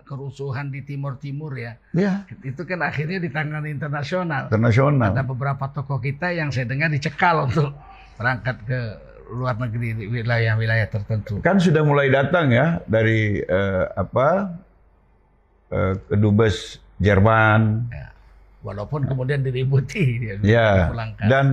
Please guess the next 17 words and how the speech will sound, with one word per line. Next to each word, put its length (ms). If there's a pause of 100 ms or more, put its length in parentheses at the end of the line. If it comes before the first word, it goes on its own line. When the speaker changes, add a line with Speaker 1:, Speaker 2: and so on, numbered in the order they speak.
(440)
Speaker 2:
menurut 480
info, 640 (720)
ini 320
akan 400
banyak, 480 (240)
apa, 320
diplomat-diplomat 1040
asing 640 (640)
yang 240
kemudian 400
khawatir 560
ini 240
dianggap 400
persoalan 480
biasa, 720 (160)
juga 320
ikut, 320